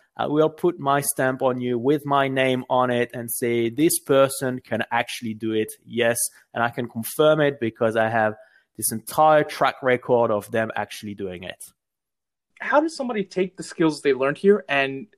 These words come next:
Speaker 2: explain that in a resume format or on a LinkedIn? Or how do they talk to somebody and say, "Hey, listen, this, these are the skills I have"?
Speaker 1: We make it really straightforward. So you see, every time somebody solves one of our exercises,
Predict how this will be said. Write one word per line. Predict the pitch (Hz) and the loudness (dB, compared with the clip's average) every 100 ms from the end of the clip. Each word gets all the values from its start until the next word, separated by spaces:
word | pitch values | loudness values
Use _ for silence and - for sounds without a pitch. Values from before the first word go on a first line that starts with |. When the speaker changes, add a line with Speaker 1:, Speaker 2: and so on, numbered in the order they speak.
| _ | _
Speaker 2:
explain | 147 - - 175 175 | -10 -8 -2 0 2
that | 156 143 139 | 4 4 2
in | 143 | -4
a | 135 | -4
resume | 131 147 160 160 | 0 0 0 -8
format | - 160 151 147 139 | -8 -8 -4 -4 -4
or | 131 | -6
on | 127 | -6
a | 120 | -8
LinkedIn? | 127 127 - 160 156 135 | -10 -12 -10 -10 -8 -8
Or | |
how | 127 214 | -4 -4
do | |
they | 240 202 | -4 -6
talk | - 175 - | -2 -2 -2
to | - | -8
somebody | 151 143 | -4 -4
and | 135 | -4
say, | - 139 | -6 -6
"Hey, | 156 | -4
listen, | 151 151 139 | -6 -8 -6
this, | 160 - | -6 -4
these | 175 | -10
are | 175 | -10
the | 151 | -14
skills | - 147 | -4 -4
I | 120 | -4
have"? | 117 - _ - | -12 -18 _ -10
Speaker 1:
We | 135 175 | -4 -2
make | 170 147 - | -2 -6 -8
it | - | -10
really | 127 117 135 139 127 | -4 0 2 2 0
straightforward. | - 113 110 - - 98 - - - _ | -6 -6 -8 -8 -6 -6 -6 -10 -16 _
So | - 113 | -8 -6
you | |
see, | - 156 - | -6 -6 -4
every | 151 156 | -4 -4
time | 180 151 143 | -4 0 0
somebody | 135 - 117 110 104 107 107 - _ _ _ _ | 0 -2 0 0 2 -2 -4 -10 _ _ _ _
solves | - - 117 117 113 | -2 4 4 4 0
one | 110 110 | -2 0
of | 107 | 2
our | 104 - | 2 2
exercises, | 107 101 110 - 104 98 98 101 | 0 -4 -4 -2 0 -2 -4 -8